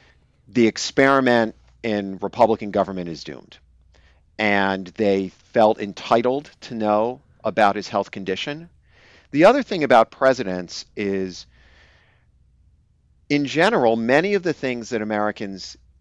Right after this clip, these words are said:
consider to be private business, their health,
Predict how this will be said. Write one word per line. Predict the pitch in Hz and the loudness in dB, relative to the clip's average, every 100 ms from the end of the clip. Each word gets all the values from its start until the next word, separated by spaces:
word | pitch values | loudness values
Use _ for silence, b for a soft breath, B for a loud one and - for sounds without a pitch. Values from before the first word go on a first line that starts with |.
| _ | _
consider | - 117 - 151 143 | -12 -10 0 0 0
to | - | -4
be | 117 110 | -8 -10
private | - - 123 131 127 - | -8 4 4 6 2 -4
business, | 101 92 73 - - - - _ _ _ | -6 -6 -12 -18 -20 -20 -20 _ _ _
their | 90 | -10
health, | 85 120 135 139 - | -2 4 4 2 -10